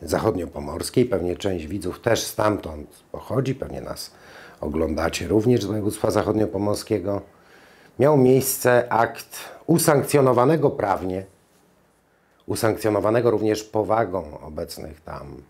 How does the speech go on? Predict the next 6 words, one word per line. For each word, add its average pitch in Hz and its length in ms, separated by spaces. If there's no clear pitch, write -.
urzędników, 80 920
dygnitarzy, 85 960
wandalizmu. 92 580
Wandalizmu 135 800
jednego 139 360
z 127 360